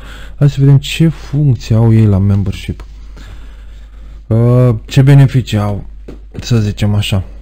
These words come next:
Avem aici varianta cont normal, abonament, silver-ul, durată treizeci de zile, uh, câștig, uh, de robine cinci la sută în plus, ok, câștig de referință cu cinci la sută mai mult față de pachetul bază,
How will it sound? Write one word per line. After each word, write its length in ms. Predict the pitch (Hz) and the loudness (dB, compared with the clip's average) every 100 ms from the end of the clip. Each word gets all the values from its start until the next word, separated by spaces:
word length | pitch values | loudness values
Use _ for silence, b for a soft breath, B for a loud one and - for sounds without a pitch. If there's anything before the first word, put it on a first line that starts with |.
| - | -8
Avem 340 | - 127 160 175 | 0 4 6 6
aici 260 | 160 - | 6 4
varianta 520 | 139 131 131 123 110 | 4 6 6 4 2
cont 360 | - - 135 117 | -2 4 4 6
normal, 640 | 120 113 107 98 110 110 - - - - - - - | 4 4 4 4 2 -2 -8 -18 -16 -16 -18 -18 -18
abonament, 720 | - 107 117 117 110 107 113 - | -4 0 2 4 4 4 2 0
silver-ul, 640 | - 139 107 104 107 131 - - - - - | 2 2 4 2 2 0 -4 -18 -18 -16 -2
durată 420 | 113 127 123 202 | 2 4 4 4
treizeci 380 | - 123 117 107 | 4 4 4 4
de 100 | 110 | 2
zile, 460 | 101 101 98 127 - - B B B B _ - | 4 4 4 2 -2 -16 B B B B _ -4
uh, 420 | 98 101 101 104 | 0 2 2 2
câștig, 420 | 120 - 131 120 | 0 2 2 4
uh, 340 | 123 123 120 117 | 6 6 6 4
de 120 | 120 | 4
robine 380 | 117 110 113 110 | 4 4 4 2
cinci 220 | - 117 | 0 0
la 120 | 120 | 0
sută 220 | 110 - | 0 2
în 120 | 117 110 | 4 4
plus, 680 | - 117 113 123 - - - | 4 6 6 4 -2 -16 -10
ok, 300 | - - 107 | -8 -4 -2
câștig 360 | 113 - 110 | -2 -2 -4
de 140 | 110 110 | 0 2
referință 1120 | 110 107 104 110 110 110 - 110 104 104 98 - | 2 2 2 2 2 2 2 2 4 2 0 -4
cu 80 | - | -4
cinci 200 | - 120 | 0 2
la 100 | 110 | 2
sută 180 | 101 101 | 0 0
mai 160 | 98 | 0
mult 340 | 95 101 123 - | 2 2 0 -4
față 300 | - 101 - | -4 -4 -2
de 220 | 101 98 98 | -2 -2 -4
pachetul 480 | - 98 101 - | -4 -4 -4 -6
bază, 400 | 95 98 120 175 | -4 -4 -2 -4